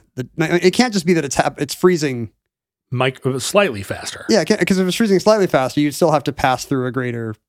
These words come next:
Speaker 1: temperature range, and therefore the colder one would turn to ice sooner. Uh, it actually has to outstrip the, whatever the difference is.
Speaker 2: So what we have now is, um, you know, as recently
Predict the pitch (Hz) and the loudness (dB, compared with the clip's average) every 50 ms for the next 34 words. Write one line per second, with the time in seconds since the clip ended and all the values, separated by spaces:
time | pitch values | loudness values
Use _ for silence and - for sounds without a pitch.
0 | _ _ _ _ _ - 220 233 - 202 - - - 135 127 120 113 110 110 113 | _ _ _ _ _ -2 -2 2 2 0 0 2 -2 -2 -2 -4 -6 -8 -8 -6
1 | 127 151 143 143 123 123 131 135 135 - - 135 131 123 - - - 196 202 180 | -6 -4 -4 -4 -4 -2 -2 -4 -4 -2 -2 -2 -2 -4 0 0 2 2 4 2
2 | 165 156 143 143 143 143 143 151 185 214 220 185 143 123 - _ _ _ _ _ | 2 2 0 0 -2 -2 0 2 2 2 2 0 -4 -8 -10 _ _ _ _ _
3 | _ _ _ _ _ - - 151 135 127 113 110 117 110 - - - - - - | _ _ _ _ _ -2 0 0 0 -2 -4 -4 -4 -6 -6 -6 -6 -6 -2 0
4 | - 214 196 147 113 - - - _ _ _ _ _ _ _ _ _ _ _ _ | 2 2 2 0 -2 -6 -14 -20 _ _ _ _ _ _ _ _ _ _ _ _
5 | _ _ _ _ 117 - - - - - - - _ _ _ _ _ _ - 147 | _ _ _ _ -12 -12 -12 -12 -16 -20 -20 -20 _ _ _ _ _ _ -6 -4
6 | 160 160 - - 165 151 - - - - - 151 143 - - - 160 151 - _ | -4 -2 -2 -2 -2 -2 -4 -6 -4 0 0 0 0 -2 -2 -2 -2 -2 -2 _
7 | 131 123 110 - _ _ _ - 127 127 139 131 131 120 123 117 110 117 156 151 | -8 -8 -8 -10 _ _ _ -6 -4 -4 -4 -4 -4 -6 -6 -8 -6 -6 -6 -6
8 | - - - - - - - - - - _ _ _ _ _ _ _ _ _ _ | -6 -8 -10 -10 -12 -16 -18 -20 -20 -20 _ _ _ _ _ _ _ _ _ _
9 | _ _ _ _ _ _ _ _ _ _ _ - - 190 175 170 175 190 - _ | _ _ _ _ _ _ _ _ _ _ _ 0 2 2 2 2 -2 -8 -16 _
10 | _ _ _ _ _ _ _ _ _ _ _ _ _ _ _ _ _ - 151 175 | _ _ _ _ _ _ _ _ _ _ _ _ _ _ _ _ _ -4 -2 -2
11 | 156 - 208 196 135 160 226 254 269 277 220 175 127 101 95 95 87 87 110 127 | 0 0 -2 -2 0 0 0 0 0 -2 -2 -2 -4 -6 -6 -8 -10 -12 -14 -14
12 | - _ - 147 143 143 143 143 139 131 147 143 143 139 135 135 135 135 135 - | -16 _ -6 -2 -2 0 -2 -2 -2 -2 0 0 0 0 -2 -4 -6 -8 -10 -14
13 | _ _ _ _ _ _ _ _ _ _ _ _ - 151 151 143 135 139 131 123 | _ _ _ _ _ _ _ _ _ _ _ _ -2 -2 0 0 0 -2 -2 -2
14 | 127 123 160 202 220 - - 202 165 147 139 135 131 135 131 135 | -2 0 0 0 0 0 -2 -2 -2 -2 -2 0 0 -2 -2 -4